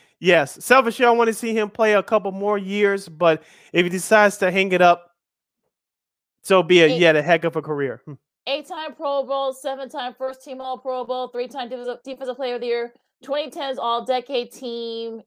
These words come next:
Speaker 2: and only, has only missed two games. You know, all of them were not injury related. It was more for resting. So, yeah, I think
Speaker 1: Mm-hmm.
Speaker 2: he is too.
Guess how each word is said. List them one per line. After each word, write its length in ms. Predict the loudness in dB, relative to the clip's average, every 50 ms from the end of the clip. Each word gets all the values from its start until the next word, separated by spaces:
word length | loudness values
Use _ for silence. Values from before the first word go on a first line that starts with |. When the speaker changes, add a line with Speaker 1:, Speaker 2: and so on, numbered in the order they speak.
| _
Speaker 2:
and 200 | -6 -6 -4 -4
only, 180 | -2 -4 -4 -4
has 160 | -6 -6 -6
only 140 | -6 -6 -4
missed 240 | -4 -6 -6 -6 -8
two 160 | -10 -8 -6
games. 340 | -4 -4 -4 -4 -6 -6 -8
You 100 | -6 -6
know, 80 | -4
all 300 | -2 0 2 2 4 2
of 60 | 2 -2
them 100 | -4 -6
were 80 | -4
not 240 | -4 -4 -4 -4 -4
injury 200 | -6 -6 -6 -6
related. 320 | -6 -6 -4 -4 -2 -2
It 20 | -2
was 140 | -4 -6 -6
more 200 | -6 -4 -4 -6
for 260 | -8 -10 -10 -8 -6
resting. 440 | -6 -6 -8 -8 -12 -18 -20 -20 -18
So, 400 | -16 -14 -14 -14 -14 -16 -18 _ _ _ _ _ -6
yeah, 160 | -2 -2 -2 -2
I 160 | -2 -4 -4
think 220 | -4 -6 -10 -10 -10
Speaker 1:
Mm-hmm. 80 | -10
Speaker 2:
he 100 | -8 -8
is 120 | -8 -8 -10
too. 220 | -10 -10 -10 -10